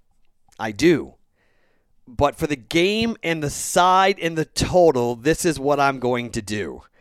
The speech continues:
I'm gonna bet this in game. I'm gonna wait for this game to start before I get a really clear read of it.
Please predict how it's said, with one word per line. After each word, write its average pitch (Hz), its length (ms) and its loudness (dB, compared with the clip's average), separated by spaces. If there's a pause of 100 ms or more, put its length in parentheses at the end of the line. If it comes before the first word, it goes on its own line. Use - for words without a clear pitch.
(600)
I'm 135 140 0
gonna 196 160 0
bet 156 380 0
this 135 260 2
in 123 220 -8
game. 90 380 -8 (680)
I'm 139 160 -2
gonna 202 160 -2
wait 170 280 0
for 175 80 -12
this 156 200 -2
game 143 240 -2
to 120 80 -6
start - 720 -2
before 131 420 -2
I 123 120 -2
get 120 260 -4
a 120 60 -4
really 113 420 -8
clear 113 480 -6
read 98 340 -10
of 87 140 -12
it. 73 180 -14